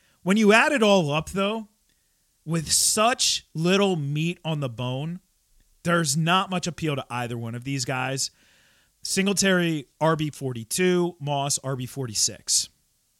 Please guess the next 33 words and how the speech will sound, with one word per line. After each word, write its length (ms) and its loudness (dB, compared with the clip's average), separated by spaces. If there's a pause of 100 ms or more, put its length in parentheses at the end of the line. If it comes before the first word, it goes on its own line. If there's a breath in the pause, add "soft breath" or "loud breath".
(840)
Honestly, 720 4 (560)
I 100 10
was 140 10
asked 240 6
this 160 0
question, 840 0 (140)
uh, 480 -4 (180)
<laughs> 200 2
during 320 4
the 120 2
N 80 4
F 160 0
L 100 -2
draft. 600 -2 (420 soft breath)
Broadcasting 640 4
on 80 -2
Sirius 420 0
X 200 -2
M, 180 -4
Mike 280 -2
Dempsey, 520 -2
the 120 -8
host 300 -4
of 40 -10
the 60 -8
broadcast, 480 -6
asked 220 -6
me, 140 -6
"Hey, 300 -4 (320)
who 80 -2
would 180 -2
you 100 0
rather, 440 0